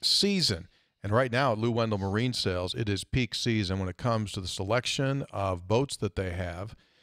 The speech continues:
And as you probably know, if you're a regular listener, they sell Avalon pontoon boats, which are the premier pontoon boats made right here in the U S of A.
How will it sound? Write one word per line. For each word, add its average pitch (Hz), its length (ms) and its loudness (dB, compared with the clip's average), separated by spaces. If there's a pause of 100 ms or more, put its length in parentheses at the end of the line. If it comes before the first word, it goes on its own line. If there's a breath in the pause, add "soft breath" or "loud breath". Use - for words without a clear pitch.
(220 soft breath)
And 95 360 -4
as 87 100 -6
you 92 80 -8
probably 113 560 2
know, 107 220 2
if 104 120 -4
you're 104 140 0
a 92 60 -2
regular 117 420 2
listener, 104 460 0
they 107 160 0
sell 107 400 2
Avalon 101 800 2 (240)
pontoon 104 600 0
boats, 95 300 0
which - 200 -4
are 95 60 -2
the 95 100 -6
premier 104 640 0
pontoon 98 500 -2
boats 95 300 0
made 98 180 -2
right 92 180 0
here 127 260 2 (460 soft breath)
in 110 200 2
the 104 80 2
U 123 240 4
S 120 320 2 (120)
of 113 400 2 (120)
A. 131 460 2